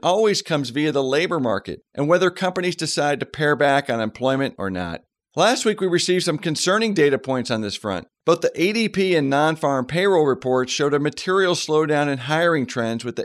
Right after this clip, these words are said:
A D P report indicating that small businesses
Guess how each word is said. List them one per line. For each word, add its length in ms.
A 120
D 120
P 220
report 480
indicating 520
that 160
small 420
businesses 680